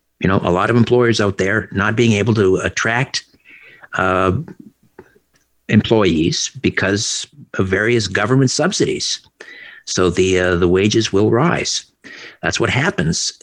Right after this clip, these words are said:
when it's a, uh, sort of an employee's market, right? And it is right now. All right. Uh,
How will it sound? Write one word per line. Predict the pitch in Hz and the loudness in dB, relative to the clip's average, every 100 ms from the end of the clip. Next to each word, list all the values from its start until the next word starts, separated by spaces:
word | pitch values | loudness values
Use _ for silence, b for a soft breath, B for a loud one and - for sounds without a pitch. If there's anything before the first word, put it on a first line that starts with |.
| - | -4
when | 101 98 101 | 0 2 2
it's | 92 - 101 | 0 -2 0
a, | 95 95 | 2 2
uh, | 95 98 - - _ - B B B B B - | 0 -2 -4 -10 _ -20 B B B B B -4
sort | - | 0
of | 90 | 2
an | 90 - 104 | 2 2 4
employee's | 98 92 113 110 110 120 117 | 4 4 2 4 4 4 4
market, | 107 76 - - | 4 2 -2 -2
right? | 78 73 - | 0 0 0
And | 95 87 | 0 2
it | 110 | 4
is | 139 | 2
right | 90 78 | 0 0
now. | - 73 - _ B B B B B | 0 -2 -6 _ B B B B B
All | 139 165 | 0 0
right. | 139 107 - - | 0 -2 -4 -4
Uh, | 127 123 123 120 | -2 0 2 0